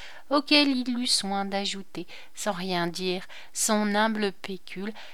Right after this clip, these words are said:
dévouement modeste dont peut-être le baron ne s'aperçut pas, car Pierre, outre les divers emplois qu'il cumulait au château, avait encore celui de trésorier, une véritable sinécure. Le cheval blanc fut sellé,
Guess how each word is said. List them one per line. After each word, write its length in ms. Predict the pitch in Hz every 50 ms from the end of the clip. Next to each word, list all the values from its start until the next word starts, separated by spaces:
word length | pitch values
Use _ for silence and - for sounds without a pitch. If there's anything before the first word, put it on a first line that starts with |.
| - - - -
dévouement 480 | - 285 285 240 262 269 247 233 220 226
modeste 500 | 220 214 202 180 190 214 240 - - -
dont 300 | 247 208 196 226 220 220
peut-être 480 | - 233 226 - 185 190 - - - 185
le 180 | 190 185 175
baron 380 | 175 170 185 190 196 196 233 240
ne 160 | 226 202 185
s'aperçut 600 | - - 208 196 - - 180 - - - - 175
pas, 240 | - - - 196 196 - - - - - - - -
car 280 | - - 185 185 -
Pierre, 440 | - - - - 226 214 196 202 - - - - - - -
outre 340 | 277 277 262 - - - 202
les 160 | 190 180 170
divers 540 | 170 - 226 226 214 220 208 202 196 - 190
emplois 460 | 185 185 180 - - 220 214 202 -
qu'il 280 | - - 196 190 185
cumulait 480 | - - 233 226 208 185 170 165 - -
au 60 | 165
château, 500 | - - - 233 233 - - - 330 330 - - - - - - - -
avait 260 | 294 294 311 - -
encore 240 | 247 226 - 262 247
celui 400 | - - 233 220 208 226 226 202
de 240 | 190 - 180 180 180 -
trésorier, 680 | - - 254 247 202 202 180 170 175 165 180 190 202 208 - - - - - - - -
une 260 | 285 285 294 285 254
véritable 640 | 214 220 220 196 190 180 - - 214 220 208 220 226
sinécure. 1040 | 214 - - 247 247 233 202 180 - - - - 190 185 190 190 202 - 202 196 202 196 - - - - - - - - - - - - - - - - - - - - -
Le 180 | 214 214 202 202
cheval 400 | 202 - - 208 196 202 196 202
blanc 220 | 190 214 208 202
fut 200 | 202 - 196 190
sellé, 460 | 180 - - 233 233 233 247 269 277